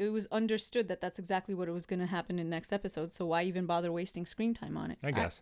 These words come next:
Speaker 1: I, I, I don't know.
Speaker 2: Um,
Speaker 1: I, I like the call.
Speaker 2: So, so everybody's coming to terms with Kate actually being dead, even though we know she's not.
Speaker 1: Mm-hmm.
Speaker 2: Uh, we're introduced to Black Mask for the first time in
Speaker 1: Yeah.
Speaker 2: person.
Speaker 1: What do you think
Speaker 2: Um,
Speaker 1: about this performer? I didn't know that he was gonna be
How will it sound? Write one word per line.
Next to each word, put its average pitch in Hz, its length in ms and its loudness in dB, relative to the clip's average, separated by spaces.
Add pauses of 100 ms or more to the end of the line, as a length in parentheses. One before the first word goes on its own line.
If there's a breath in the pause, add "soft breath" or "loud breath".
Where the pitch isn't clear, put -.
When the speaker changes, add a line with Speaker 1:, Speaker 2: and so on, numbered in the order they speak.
(100)
Speaker 1:
I, 202 60 0
I, 202 160 -2 (120)
I 269 120 -2
don't 226 80 4
know. 214 80 6
Speaker 2:
Um, 208 60 4
Speaker 1:
I, 220 140 4 (200)
I 208 60 0
like 226 180 -2
the 190 60 -12
call. 175 220 -6
Speaker 2:
So, 113 520 4 (160)
so 113 160 -2
everybody's 120 420 2
coming 117 260 0
to 107 60 -2
terms 117 340 -2
with 101 200 -4
Kate 104 340 0
actually 101 340 -4
being 92 220 -2
dead, 127 260 4
even 95 180 -2
though 87 100 -2
we 104 120 0
know 107 140 2
she's 95 240 -4
not. 101 320 0
Speaker 1:
Mm-hmm. 196 340 -2
Speaker 2:
Uh, 98 60 -4
we're 98 160 0
introduced 104 400 0
to 98 60 -6
Black 95 340 2
Mask 110 340 0
for - 80 -12
the 110 100 -6
first 113 260 0
time 110 260 0
in 104 140 0
Speaker 1:
Yeah. - 40 2
Speaker 2:
person. 117 480 4 (360 soft breath)
Speaker 1:
What 202 100 -2
do - 80 2
you 101 80 4
think 196 140 6
Speaker 2:
Um, 240 60 4
Speaker 1:
about 240 120 4
this 208 140 -2
performer? 190 560 -4
I 180 100 0
didn't 190 220 2
know 185 120 2
that 175 120 0
he 175 80 0
was 170 120 -4
gonna 165 140 -2
be 156 220 -2